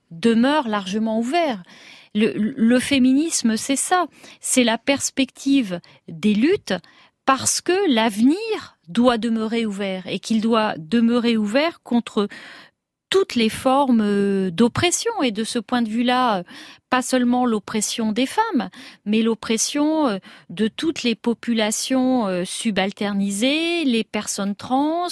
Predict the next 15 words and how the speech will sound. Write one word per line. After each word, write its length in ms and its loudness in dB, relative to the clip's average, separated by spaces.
mais 220 0
aussi, 600 -2
euh, 120 0
les, 220 0
les 220 0
grands 300 0
états 580 0
de, 500 -4
de, 200 -2
de 200 -2
vulnérabilité, 1400 0
de, 200 0
de 120 4
pauvreté. 1040 0
Euh, 340 0